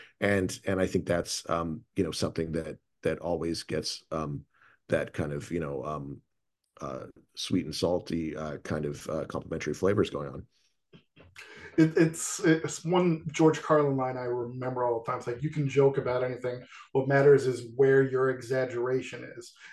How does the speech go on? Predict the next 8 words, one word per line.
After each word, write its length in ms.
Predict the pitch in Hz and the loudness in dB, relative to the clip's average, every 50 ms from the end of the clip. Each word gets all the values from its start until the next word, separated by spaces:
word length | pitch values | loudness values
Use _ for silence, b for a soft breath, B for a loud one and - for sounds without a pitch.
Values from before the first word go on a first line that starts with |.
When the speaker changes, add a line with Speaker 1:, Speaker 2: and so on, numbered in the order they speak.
| B - | B 2
Speaker 2:
And 80 | 139 143 | 2 4
that 120 | 143 139 | 4 4
works 600 | 139 131 135 151 147 143 139 - - - - - - 165 | 2 4 8 10 10 10 10 8 2 -6 -8 -4 0 2
in 420 | 143 143 139 135 135 127 127 - b b b b b _ _ _ - 117 113 113 _ | 4 4 4 4 2 0 -2 -6 b b b b b _ _ _ -20 -20 -20 -8 _
both 320 | - 147 139 135 135 135 131 | 4 6 6 6 6 2 -2
genres, 720 | - 139 131 131 127 123 117 110 113 123 127 120 - - | 0 0 0 0 0 -2 -6 -8 -10 -10 -12 -10 -8 -4
as, 320 | 131 123 120 113 110 - - - | -4 -4 -4 -4 -8 -8 0 4
as 320 | 135 131 123 120 117 113 | 4 4 4 4 -2 -8